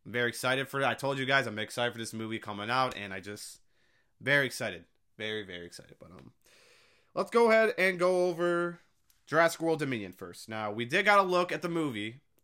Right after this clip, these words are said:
We got the trailer of it before the Super Bowl happened,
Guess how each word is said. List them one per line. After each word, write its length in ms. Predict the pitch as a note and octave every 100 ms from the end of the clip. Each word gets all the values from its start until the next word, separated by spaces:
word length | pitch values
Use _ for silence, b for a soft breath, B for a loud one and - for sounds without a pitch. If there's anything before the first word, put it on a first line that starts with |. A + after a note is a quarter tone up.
| _ _
We 100 | G#2+
got 180 | C#3 C3
the 60 |
trailer 420 | - D#3 D#3+ E3+
of 80 | E3+
it 160 | F3 D3+
before 240 | B2 C#3+
the 80 | C#3+
Super 260 | - C#3 A#2
Bowl 180 | A#2+
happened, 460 | A2+ G#2+ G#2 G#2+ G#2+